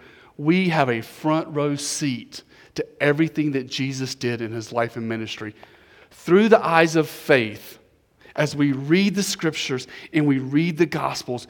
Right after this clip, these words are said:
we have a front row seat. Matter of fact, I would go so far as to say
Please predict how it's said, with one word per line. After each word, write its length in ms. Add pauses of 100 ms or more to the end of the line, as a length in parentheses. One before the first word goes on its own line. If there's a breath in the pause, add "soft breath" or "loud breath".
(300 loud breath)
we 160
have 200
a 100
front 540 (320)
row 400
seat. 560 (260 loud breath)
Matter 160
of 80
fact, 160
I 80
would 160
go 140
so 180
far 240
as 100
to 60
say 360